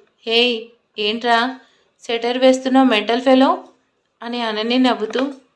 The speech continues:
"ఇందాక నన్ను కిస్ చేయాలి అనుకున్నావుగా, నేను ఫోర్స్ కొట్టాను, సారీ డియర్" అంటూ పెద్ద షాక్ ఇస్తూ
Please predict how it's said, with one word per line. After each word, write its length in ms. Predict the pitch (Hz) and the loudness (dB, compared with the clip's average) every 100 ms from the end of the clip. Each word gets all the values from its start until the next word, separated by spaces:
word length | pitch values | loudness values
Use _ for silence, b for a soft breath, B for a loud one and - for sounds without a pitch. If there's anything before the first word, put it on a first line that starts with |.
| _ _ _ _ - | _ _ _ _ -10
"ఇందాక 380 | 233 233 262 | -6 -2 -2
నన్ను 320 | 294 277 269 269 | 0 4 2 2
కిస్ 300 | 233 - 254 | -4 -2 2
చేయాలి 260 | 254 262 | 4 4
అనుకున్నావుగా, 800 | 254 233 262 247 240 240 - - - _ _ _ _ _ | 2 2 -2 0 0 2 -2 -2 -16 _ _ _ _ _
నేను 220 | 233 226 262 | -8 -6 -4
ఫోర్స్ 340 | 254 226 254 | 0 -2 -2
కొట్టాను, 480 | 254 214 220 208 208 - | -6 -4 -4 -6 -10 -12
సారీ 420 | - 220 220 233 | -6 -4 -4 -4
డియర్" 360 | 233 226 247 277 _ _ _ _ 226 | -2 -2 -2 -6 _ _ _ _ -16
అంటూ 260 | 220 240 | -8 -6
పెద్ద 360 | 262 320 - 247 | -4 -8 -6 -6
షాక్ 340 | 254 226 226 | -2 -4 -4
ఇస్తూ 400 | 233 - 262 311 | -10 -8 -8 -8